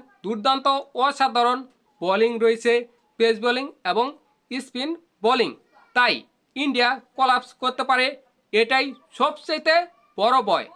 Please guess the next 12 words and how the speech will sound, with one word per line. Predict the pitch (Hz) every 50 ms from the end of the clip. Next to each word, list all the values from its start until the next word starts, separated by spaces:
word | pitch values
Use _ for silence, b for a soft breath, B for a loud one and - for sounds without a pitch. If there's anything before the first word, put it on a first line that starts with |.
| - - - _ _ _ _ -
দেখা | 277 320 339 330 320 262
যাক | 254 165 - - _ _ _ _ _ - - 220 233
এই | 262 269
ম্যাচ | 269 247 - - - _ _ -
কে | - 277 277 262 254
জয়লাভ | 269 262 254 220 202 - -
করে। | 220 208 175 135 113 - _ _ _ _ -
আপনার | 220 262 - - 285 277 262 247 -
কি | 240 240 208 -
ধারণা, | 202 202 208 180 143 113 - _ _ _ _ -
এই | 208 226 254
ম্যাচে | 262 247 247 233 170